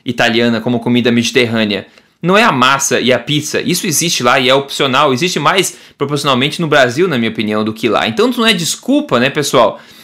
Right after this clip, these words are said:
Ou ainda, "Ah, Rodrigo, porque eu moro nos Estados Unidos e você não entende. Aqui é muito difícil de se viver saudável com todo o fast food. Me ajuda." Não, né? Não ajudo. <laughs> Não ajudo. O fast food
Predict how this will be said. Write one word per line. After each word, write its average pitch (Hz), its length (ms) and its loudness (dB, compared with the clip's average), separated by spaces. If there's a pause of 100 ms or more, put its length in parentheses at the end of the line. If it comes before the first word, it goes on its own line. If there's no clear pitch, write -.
(120)
Ou 196 160 4
ainda, 185 320 2
"Ah, 226 120 4
Rodrigo, 180 380 -2
porque - 160 -4
eu 185 40 2
moro 175 260 4
nos 180 100 -2
Estados 139 260 0
Unidos 139 280 -2
e 175 40 0
você 165 200 -6
não 170 80 -4
entende. 139 760 -2 (380)
Aqui 180 240 0
é 196 60 2
muito 233 680 -2
difícil 214 800 0 (340)
de - 80 -10
se 165 60 -4
viver 147 280 2
saudável 143 460 2
com 190 80 -2
todo 180 200 -2
o - 20 -4
fast 202 260 -2
food. 175 340 0
Me 147 100 0
ajuda." 143 520 0 (320)
Não, 226 440 0 (120)
né? 170 220 -2
Não 175 180 0
ajudo. 214 460 2 (320)
<laughs> 220 400 -6
Não 208 100 4
ajudo. 208 400 2 (140)
O 175 100 2
fast 220 320 0
food 156 480 0